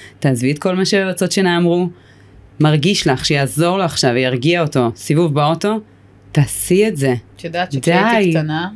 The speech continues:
Speaker 2: כשהייתי קטנה, אבא שלי היה מרדים אותי, הוא היה מכניס אותי לאוטו, היינו, גרנו בראשון לציון, באיזושהי נקודה, עד בית דגן וחזרה, שזה מרחק
Speaker 1: חמוד.
Speaker 2: של איזה רבע שעה,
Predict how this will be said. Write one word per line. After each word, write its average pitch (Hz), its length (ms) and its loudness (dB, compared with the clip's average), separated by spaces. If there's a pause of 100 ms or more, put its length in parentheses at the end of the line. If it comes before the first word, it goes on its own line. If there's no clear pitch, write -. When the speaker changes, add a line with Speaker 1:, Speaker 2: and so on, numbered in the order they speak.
(200)
Speaker 2:
כשהייתי 156 320 -12
קטנה, 156 420 -8
אבא 160 120 -10
שלי 143 160 -8
היה 160 140 -4
מרדים 156 380 -8
אותי, 175 200 -10
הוא 180 60 -6
היה 156 80 -4
מכניס 165 200 -12
אותי 175 140 -8
לאוטו, 156 360 -6 (760)
היינו, 160 460 -8
גרנו 165 220 -6
בראשון 160 340 -6
לציון, 208 680 -4
באיזושהי 147 340 -8
נקודה, 151 540 -4 (220)
עד 185 200 -4
בית 165 200 -2
דגן 160 440 -2
וחזרה, 151 640 -4
שזה - 200 -8
מרחק 143 180 4
Speaker 1:
חמוד. 135 140 4
Speaker 2:
של - 60 4
איזה 156 280 -2
רבע 170 160 -2
שעה, 160 420 -2